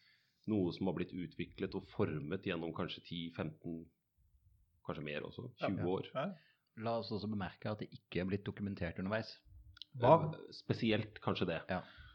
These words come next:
Speaker 1: Og alle de personene som hadde denne
Speaker 2: Ser du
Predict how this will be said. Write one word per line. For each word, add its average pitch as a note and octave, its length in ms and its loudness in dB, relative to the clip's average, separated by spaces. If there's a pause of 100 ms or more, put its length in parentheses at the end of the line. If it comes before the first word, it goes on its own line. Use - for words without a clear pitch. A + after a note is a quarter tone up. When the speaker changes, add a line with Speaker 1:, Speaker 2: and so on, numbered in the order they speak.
Speaker 1:
Og G2 220 6
alle F#2 240 6
de F2+ 100 4
personene F2 520 2
som F#2+ 120 0
hadde F2+ 400 0
denne F2 460 2
Speaker 2:
Ser C#3 160 12
du C3+ 60 12